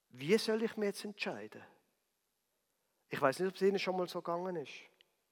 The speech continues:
Dein Wort ist eine Lampe, wenn mein Weg dunkel ist, eine Taschenlampe.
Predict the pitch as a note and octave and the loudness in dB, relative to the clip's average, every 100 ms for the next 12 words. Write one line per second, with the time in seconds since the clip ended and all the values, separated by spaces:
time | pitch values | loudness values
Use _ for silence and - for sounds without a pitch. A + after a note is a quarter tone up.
0 | _ _ _ _ _ _ _ _ _ _ | _ _ _ _ _ _ _ _ _ _
1 | _ _ _ _ _ _ _ _ _ _ | _ _ _ _ _ _ _ _ _ _
2 | _ _ - G#3 A#3+ A3 G#3 A3+ - - | _ _ 2 6 8 10 10 10 6 -2
3 | - - - _ F3+ D#3+ F#3+ E3 D3+ - | -14 -16 -20 _ 4 4 6 6 6 4
4 | - _ - - - C#3+ D3 D3+ G3+ A3+ | -20 _ -20 -20 -6 0 10 12 12 6
5 | - A3+ D#3+ A#2+ - - - C3+ D#3+ E3 | 4 8 8 6 -12 -20 -2 4 6 6
6 | D#3 D3+ D#3 - - D#3 F#3+ - F#3+ E3 | 6 8 6 2 -2 0 0 0 0 2
7 | - D3 - D3+ F3 - G3 F#3+ D#3+ A#2+ | 0 -6 0 0 2 2 4 4 2 -2
8 | - G#2+ | -10 -12